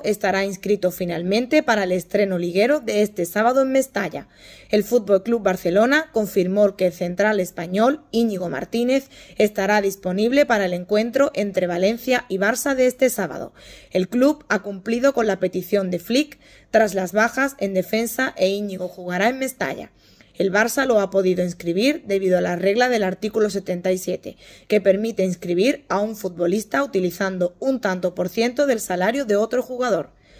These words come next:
El alemán no contempla una defensa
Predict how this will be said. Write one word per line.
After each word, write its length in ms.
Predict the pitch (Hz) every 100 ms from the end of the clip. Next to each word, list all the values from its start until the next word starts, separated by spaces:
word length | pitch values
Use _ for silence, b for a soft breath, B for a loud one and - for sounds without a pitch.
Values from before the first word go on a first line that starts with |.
| b b b
El 160 | 196
alemán 480 | 165 170 202 262 311 220
no 180 | 202
contempla 640 | 190 180 208 240 233 277 277
una 220 | - 202 175
defensa 600 | 175 214 226 220 262